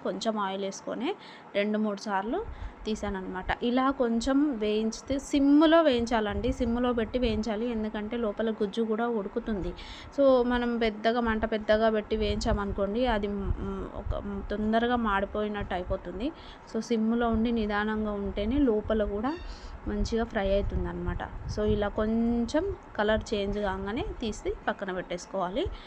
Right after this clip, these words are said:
So, ఇది ఆయిల్ ఆయిల్ ఉన్నా పర్వాలేదండి, ఎందుకంటే ఇక టి-, ఆ, పికిల్ కాబట్టి ఆయిల్ ఎక్కువగానే ఉండాలి. ఎంత ఆయిల్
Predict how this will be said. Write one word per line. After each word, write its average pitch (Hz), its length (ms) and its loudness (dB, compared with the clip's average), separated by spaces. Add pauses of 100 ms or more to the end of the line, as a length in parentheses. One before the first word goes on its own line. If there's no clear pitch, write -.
(320)
So, 226 40 0
ఇది 208 240 2
ఆయిల్ 226 320 8
ఆయిల్ 269 200 8
ఉన్నా 269 160 6
పర్వాలేదండి, 233 720 4
ఎందుకంటే 220 640 0
ఇక 190 80 0
టి-, 196 320 -6
ఆ, 185 420 -4 (720)
పికిల్ 240 260 0
కాబట్టి 214 420 2
ఆయిల్ 208 300 2
ఎక్కువగానే 196 420 -2
ఉండాలి. 214 480 -4 (520)
ఎంత 214 200 -2
ఆయిల్ 208 420 2